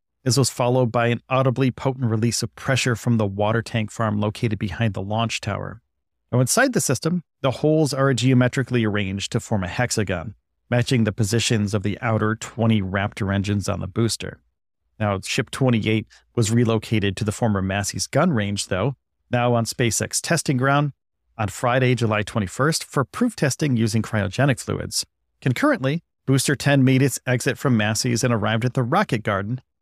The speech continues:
adjacent to the production site, in the early hours of Saturday, July twenty-second.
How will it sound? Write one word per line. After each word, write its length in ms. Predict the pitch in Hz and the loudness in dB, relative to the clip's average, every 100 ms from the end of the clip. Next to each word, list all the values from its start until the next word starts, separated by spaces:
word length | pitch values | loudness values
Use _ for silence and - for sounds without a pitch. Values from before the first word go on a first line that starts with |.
| _ | _
adjacent 440 | 127 117 127 - 127 | -2 0 2 0 -2
to 60 | |
the 100 | 127 | -4
production 420 | - 120 165 - 120 | -2 0 0 0 0
site, 280 | 110 110 - _ - | 0 -4 -8 _ 0
in 100 | 156 | 4
the 160 | 151 127 | 4 4
early 300 | 202 208 113 | 2 2 2
hours 400 | 101 113 123 - | 0 0 -2 -2
of 100 | 123 | -2
Saturday, 460 | 127 110 101 104 | 0 0 0 0
July 300 | 101 101 98 | 0 -2 -4
twenty-second. 720 | - 104 98 - 202 - - | -6 -6 -4 -2 -2 -4 -14